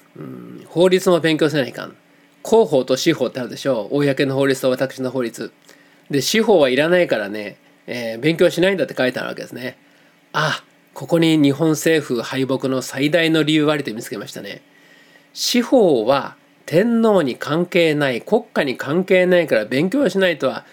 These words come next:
なんたら浅はかな考え方ですかね。日本の敵は英米ですと、昔から。海賊が日本の敵ですぞ。ペリーだってそうでしょ。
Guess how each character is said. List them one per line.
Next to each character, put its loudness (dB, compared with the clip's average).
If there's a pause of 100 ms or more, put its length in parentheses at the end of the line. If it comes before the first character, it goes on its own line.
(180)
な 0
ん -2
た 2
ら 0
浅 0
は -6
か -4
な -4
考 -6
え -6
方 -6
で -4
す -14
か -12
ね。 -10 (640)
日 -2
本 2
の 0
敵 2
は 4
英 2
米 0
で -10
す -12
と、 -4
昔 -10
か -12
ら。 -12 (460)
海 2
賊 4
が 4
日 2
本 2
の 2
敵 0
で 4
す -4
ぞ。 0 (200)
ペ 0
リ 0
ー -8
だ -4
っ -8
て -20
そ -6
う -4
で -10
し -10
ょ。 -4